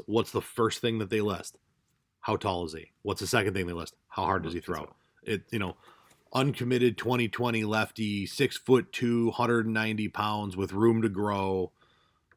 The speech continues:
Speaker 1: You know, fastball sits eighty-five to eighty-seven, sharp curve at this, solid changeup at that, developing a slider at this. Like,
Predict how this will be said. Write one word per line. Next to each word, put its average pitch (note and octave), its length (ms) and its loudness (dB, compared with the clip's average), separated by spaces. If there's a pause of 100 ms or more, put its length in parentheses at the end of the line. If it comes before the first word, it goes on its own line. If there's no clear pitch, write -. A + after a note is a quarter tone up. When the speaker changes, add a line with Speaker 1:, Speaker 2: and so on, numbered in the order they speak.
Speaker 1:
You A2+ 120 0
know, F#2 100 2
fastball A2+ 600 2
sits G#2 400 -2 (200)
eighty-five A2 680 2
to A2 60 0
eighty-seven, G#2 1080 -2 (260)
sharp - 480 0
curve A2+ 380 2
at G2 180 2
this, G#2+ 460 -2 (160)
solid A2+ 460 2
changeup G2+ 380 -4
at F#2+ 120 -4
that, G2+ 240 -2
developing G#2 480 -2
a F#2 40 -6
slider F2+ 400 0
at E2+ 120 -6
this. E2 340 -12 (220)
Like, G2 200 -6